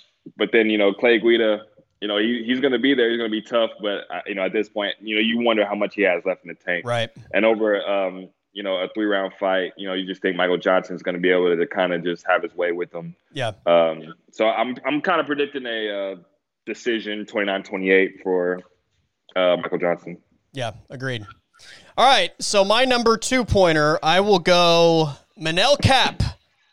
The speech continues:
Speaker 2: over Pantoja in the
Speaker 1: Ooh.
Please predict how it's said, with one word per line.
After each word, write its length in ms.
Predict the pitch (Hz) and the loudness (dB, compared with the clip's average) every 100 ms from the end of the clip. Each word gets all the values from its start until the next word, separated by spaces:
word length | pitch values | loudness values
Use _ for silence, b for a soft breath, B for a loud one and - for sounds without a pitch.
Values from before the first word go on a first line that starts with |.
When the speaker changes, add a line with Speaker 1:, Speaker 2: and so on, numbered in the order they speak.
| _ _ _ | _ _ _
Speaker 2:
over 680 | 160 165 165 160 151 143 131 _ - | -2 0 2 2 4 2 -2 _ -6
Pantoja 840 | 160 143 151 147 139 123 101 90 - _ - _ _ _ _ _ | -4 -2 2 2 2 -2 -4 -6 -14 _ -20 _ _ _ _ _
in 240 | 135 123 120 | -6 -4 -2
the 260 | 120 | 2
Speaker 1:
Ooh. 60 | 113 | 6